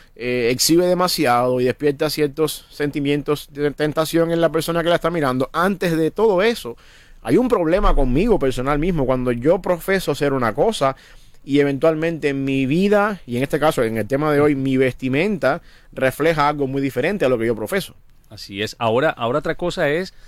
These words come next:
Speaker 2: la hermana que acaba de llegar a la iglesia,
Speaker 1: Exactamente,
Speaker 2: que no
Speaker 1: aquí.
Speaker 2: conoce, que no conoce de Cristo, es invitada y esta hermana, eh, fue tal pasarela y se va a
Speaker 1: Exactamente.
Speaker 2: ganar. Si, eh, ahora, ahora también está el caso de que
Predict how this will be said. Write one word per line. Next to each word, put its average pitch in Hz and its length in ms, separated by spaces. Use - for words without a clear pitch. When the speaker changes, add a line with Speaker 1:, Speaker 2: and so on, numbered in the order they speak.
Speaker 2:
la 120 380
hermana 117 400
que 160 120
acaba 127 260
de 131 80
llegar 104 220
a 110 60
la 101 80
iglesia, 101 420
Speaker 1:
Exactamente, 175 420
Speaker 2:
que - 20
no 127 80
Speaker 1:
aquí. 135 120
Speaker 2:
conoce, 160 460
que 117 120
no 127 100
conoce 160 320
de 160 120
Cristo, 104 420
es - 140
invitada 165 640
y 131 140
esta 110 180
hermana, 151 480
eh, 113 260
fue 165 220
tal 185 260
pasarela 101 680
y 113 180
se - 120
va 120 100
a - 20
Speaker 1:
Exactamente. 143 80
Speaker 2:
ganar. 160 320
Si, - 160
eh, 143 220
ahora, 147 260
ahora 151 400
también 147 460
está 131 220
el 131 80
caso 151 300
de 143 120
que 117 240